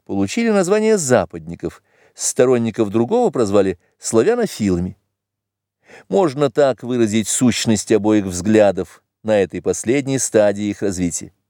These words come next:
Западники учили: по основам своей культуры мы европейцы, только младшие по историческому своему возрасту,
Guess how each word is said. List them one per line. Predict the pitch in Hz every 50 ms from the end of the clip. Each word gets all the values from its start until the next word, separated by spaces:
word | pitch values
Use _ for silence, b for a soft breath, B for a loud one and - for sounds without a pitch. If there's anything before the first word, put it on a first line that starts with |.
| _ _ _ _ _ _ b b b b b b b b b b
Западники | - - 80 90 139 185 220 208 - 208 180 180 196 170 - 190 190 -
учили: | - 160 147 - - - 131 120 104 95 - _ _ _ _ _ _ _ _ _ _ _ _ _ _ _ -
по | 107 107 117
основам | 120 113 - - 131 139 143 135 117 104 95 90 87 _ _ _ _ _
своей | - - 110 107 98 98 95 95
культуры | - - 98 95 87 - 233 254 233 147 110
мы | 98 95 90
европейцы, | 90 104 151 196 185 190 185 160 - 135 110 98 87 - - - 95 - _ _ _ _ _ _
только | - 104 95 87 - 95 87
младшие | 87 87 87 98 139 190 220 233 - - - - 214 208 202 196 b b b b
по | - 110 101 98
историческому | 90 - - - 104 92 95 127 165 170 - - - - 156 147 151
своему | 143 - 131 113 113 120 117 110
возрасту, | 101 98 98 82 82 82 - - - 92